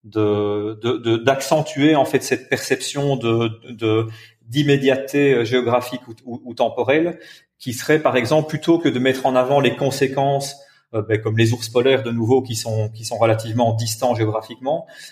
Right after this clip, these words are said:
peut-être de se concentrer sur les, les conséquences dans, dans le, l'environnement immédiat. Donc si on parle à des, si on parle à des Français, de montrer les conséquences dans, dans la, dans le territoire français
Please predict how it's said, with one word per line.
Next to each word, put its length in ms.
peut-être 320
de 80
se 140
concentrer 520
sur 220
les, 160
les 160
conséquences 600
dans, 300
dans 200
le, 120
l'environnement 600
immédiat. 420
Donc 200
si 100
on 100
parle 220
à 40
des, 300
si 140
on 80
parle 180
à 60
des 100
Français, 440
de 80
montrer 320
les 100
conséquences 680
dans, 380
dans 380
la, 400
dans 120
le 140
territoire 480
français 580